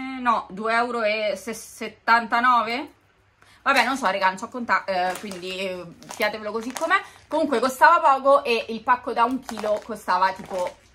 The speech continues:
die, venti centesimi in meno, trenta centesimi in meno, quindi era una buona offerta, visto che tanto questo è il periodo delle insalate di riso, ehm, se ne fanno in quantità, magari anche quando viene qualcuno a cena che si fa l'insalata di riso, mangiamo fuori,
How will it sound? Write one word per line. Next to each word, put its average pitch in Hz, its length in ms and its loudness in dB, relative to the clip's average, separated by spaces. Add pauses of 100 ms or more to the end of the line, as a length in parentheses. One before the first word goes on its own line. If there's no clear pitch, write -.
(520)
die, 190 440 0
venti 220 360 2
centesimi 185 500 -8
in 170 80 -12
meno, 151 280 -10
trenta 175 320 -8
centesimi 170 460 -14
in 170 60 -12
meno, 160 220 -10
quindi 151 320 -12 (400)
era 208 200 2
una 208 140 0
buona 220 280 -2
offerta, 233 500 -2
visto 196 240 -8
che 196 140 -6
tanto 196 320 -2
questo 190 260 -8
è 180 60 -2
il 233 180 -4
periodo 226 440 -4
delle 185 180 -8
insalate 180 460 -8
di 214 80 -6
riso, 262 460 -4 (320)
ehm, 170 560 -2
se - 180 -8
ne 190 100 -2
fanno 202 300 0
in 196 100 -8
quantità, 202 600 4
magari 185 320 0
anche 180 220 -8
quando 185 260 -6
viene 185 200 -6
qualcuno 185 360 -6
a 180 100 -10
cena 185 440 -6
che 160 80 -12
si 170 120 -18
fa 175 100 -4
l'insalata 175 520 -4
di 175 60 -8
riso, 175 280 -10
mangiamo 170 420 -8
fuori, 165 380 -6